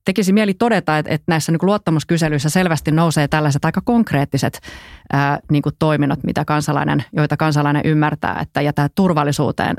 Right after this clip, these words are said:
liittyvät, että siellä, siellä löy-, löytyy niinku, äh, muistaakseni poliisia ja rajavartiolaitosta ja, ja muuta, että tämmöiset niinku aika konkreettiset, konkreettiset, niin, ää, organisaatiot sitten on ehkä pikkusen hankalampaa ministeriön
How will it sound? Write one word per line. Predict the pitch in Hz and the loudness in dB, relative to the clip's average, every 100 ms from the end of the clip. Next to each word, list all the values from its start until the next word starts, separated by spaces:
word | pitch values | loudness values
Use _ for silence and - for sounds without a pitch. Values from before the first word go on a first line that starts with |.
| - | -2
liittyvät, | 156 151 - 92 - | -2 -2 -2 -4 -4
että | 151 | -4
siellä, | - 151 143 - - - - - | -2 -2 -2 -6 -20 -20 -20 -8
siellä | - 151 147 | -2 0 0
löy-, | - 151 156 - | -2 0 0 0
löytyy | 170 165 151 151 147 | 0 0 0 0 0
niinku, | 147 - 131 95 - | -2 -2 -2 -2 -2
äh, | 78 139 - - - | -4 -4 -8 -10 -4
muistaakseni | 151 - 151 151 143 | -2 -2 -2 0 0
poliisia | 147 147 151 156 - | 0 0 0 0 0
ja | - | 0
rajavartiolaitosta | - - - - 127 - - 151 - 104 | 0 0 -2 -2 -2 -2 -2 -4 -2 -2
ja, | - - | -2 -2
ja | 160 | 0
muuta, | 160 156 151 | 0 0 -2
että | 156 | -2
tämmöiset | 156 151 151 | -2 -2 0
niinku | 156 151 | -2 0
aika | 156 156 | -2 0
konkreettiset, | 160 156 156 151 143 147 - - _ - - - - - - | 0 0 0 -2 -2 -4 -6 -20 _ -20 -20 -20 -20 -20 -4
konkreettiset, | 254 240 202 170 170 151 160 160 | 0 2 2 0 0 2 2 4
niin, | 160 156 151 - | 2 4 2 2
ää, | 151 151 | 0 2
organisaatiot | 185 185 160 151 147 147 147 - | 2 2 2 2 2 2 0 0
sitten | 185 185 | -2 2
on | 185 208 | 2 2
ehkä | 185 | 0
pikkusen | 247 285 208 202 | -2 -2 2 2
hankalampaa | 214 165 151 147 151 | 2 2 2 2 2
ministeriön | 180 165 143 139 98 95 143 | 4 2 0 -2 0 0 -2